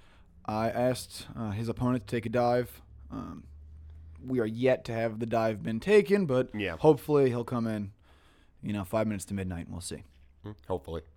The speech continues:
Speaker 1: Yeah.
Speaker 2: Well, maybe. I don't know. Uh, I, I do and do not feel like buying everyone chicken biscuits.
Speaker 1: I just want you, uh, to, I want you to, to lose by winning. 'Cause you
Speaker 2: Okay.
Speaker 1: win the game and then you lose because you have to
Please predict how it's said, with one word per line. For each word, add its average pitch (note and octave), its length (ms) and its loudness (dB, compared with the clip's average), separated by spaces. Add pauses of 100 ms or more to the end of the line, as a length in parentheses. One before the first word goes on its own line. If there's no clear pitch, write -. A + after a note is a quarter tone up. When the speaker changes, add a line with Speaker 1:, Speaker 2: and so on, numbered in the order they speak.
(140)
Speaker 1:
Yeah. C#3 140 4
Speaker 2:
Well, A#2+ 260 4
maybe. A2 360 0
I G#2 120 4
don't G2+ 120 0
know. E2 240 -4 (100)
Uh, F#2 140 -4 (100)
I, G2+ 200 -4
I G2 40 -2
do A#2+ 340 0
and G#2 120 0
do A2 100 -2
not G2+ 240 -2
feel G2+ 120 -2
like F#2 140 -2
buying F2+ 280 -2
everyone E2+ 280 -4
chicken D#2 240 -8
biscuits. - 380 -14 (1200)
Speaker 1:
I E3 60 0
just G3+ 160 -4
want D3 180 2
you, A2 320 -2
uh, F#2+ 80 -8 (220)
to, F#2+ 200 -8 (440)
I D#3 80 8
want G#3+ 200 6
you A3+ 100 0
to, C#3+ 280 6
to C3 140 -4
lose D#3+ 460 2
by B2+ 200 4
winning. F#2 380 -4 (2000)
'Cause C#3 200 4
you D#3+ 60 6
Speaker 2:
Okay. D#3+ 100 6
Speaker 1:
win G#3+ 200 6
the F3 80 4
game D#3 340 4
and B2+ 100 2
then B2+ 140 2
you A#2+ 180 0
lose C3 460 4
because B2 280 -2
you A#2 80 0
have A2+ 140 0
to A2 160 -8